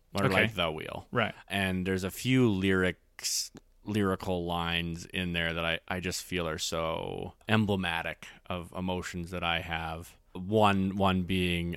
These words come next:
Speaker 1: uh, the, the main line, which is like, "Lord, why am I not strong? Like the wheel that keeps travelers traveling on, like the
Speaker 2: Mm.
Speaker 1: wheel that will take me home."
Speaker 2: Right.
Speaker 1: That question to the universe, right, of,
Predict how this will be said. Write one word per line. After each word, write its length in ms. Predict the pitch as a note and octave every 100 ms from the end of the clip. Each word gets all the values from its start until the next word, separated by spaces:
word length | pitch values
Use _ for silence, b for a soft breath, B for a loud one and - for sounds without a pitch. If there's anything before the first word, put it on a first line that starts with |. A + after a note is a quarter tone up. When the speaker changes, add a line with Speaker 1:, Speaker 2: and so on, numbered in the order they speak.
| -
Speaker 1:
uh, 260 | E2+ D#2+ D#2 F2
the, 300 | F2 E2 D#2+
the 120 | F2
main 380 | F2+ F2+ F2 F2
line, 300 | E2 E2 E2
which 180 | E2+ F2
is 200 | E2 -
like, 360 | D2+ D2+ - -
"Lord, 360 | F#2 F#2+ F2+ F2+
why 180 | F2+ E2+
am 140 | E2+
I 160 | F2 F2
not 260 | F2 D2 -
strong? 680 | - - F2+ D#2 C#2+ D2 D2
Like 180 | E2+
the 100 | -
wheel 300 | F2+ F2+ D#2 D2
that 140 | -
keeps 540 | - E2+ - - -
travelers 520 | - D#2 D2+ - G1+ -
traveling 440 | F2 - - -
on, 260 | D#2 - -
like 140 | E2+
the 80 | A#2+
Speaker 2:
Mm. 100 | C3
Speaker 1:
wheel 140 | G#2+ D2
that 100 | B1
will 100 | D#2+
take 260 | E2 C#2+
me 120 | E2+
home." 420 | D2 F#2 - - -
Speaker 2:
Right. 200 | A#2 G#2+ B B B B B -
Speaker 1:
That 200 | G2+ -
question 880 | - A#2+ A2 - - - F2+ E2 -
to 100 | -
the 100 | F2 E2+
universe, 680 | E2+ D#2+ D#2 C#2+ - -
right, 260 | E2 E2 E2+
of, 340 | C#2+ C2 -